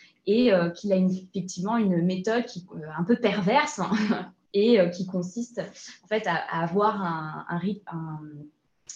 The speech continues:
d'être dans une forme de, euh, discours indirect libre, c'est-à-dire que, euh, quand il commente, euh, ses auteurs, on ne sait plus très bien ce qui relève de la pensée de l'auteur qu'il commente et ce qui relève en fait de sa pensée à lui qu'il commente.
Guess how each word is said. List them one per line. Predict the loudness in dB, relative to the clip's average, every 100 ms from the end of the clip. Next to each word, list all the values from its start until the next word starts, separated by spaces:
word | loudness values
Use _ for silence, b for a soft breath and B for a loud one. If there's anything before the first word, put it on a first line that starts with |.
| -18 -6
d'être | -4 -2 0
dans | 0 0
une | 0 0 0
forme | 0 0
de, | 0 0
euh, | -2
discours | -2 -4 -2 0
indirect | 2 0 0 0
libre, | 2 4 2 0
c'est-à-dire | -4 -6 -4
que, | 0
euh, | 2 2
quand | 0 -6 -6
il | 0
commente, | 2 4 0 -2
euh, | -6
ses | -6 -4
auteurs, | -4 -2 -2
on |
ne | -2
sait | -6
plus | -8
très | -8 -6
bien | -4 -4
ce | -6
qui | -8
relève | -2 0 0 0
de | -2
la | -4
pensée | -6 -8 -6
de | -4
l'auteur | -4 -8 -12
qu'il | -16
commente | _ -8 -6 -6 B B B
et | 2
ce | 4
qui | 2 2
relève | 4 6 4
en | 2 -2
fait | -2
de | -2
sa | -2
pensée | -4 -6 -6
à | -4
lui | -6
qu'il | -8 -12
commente. | -12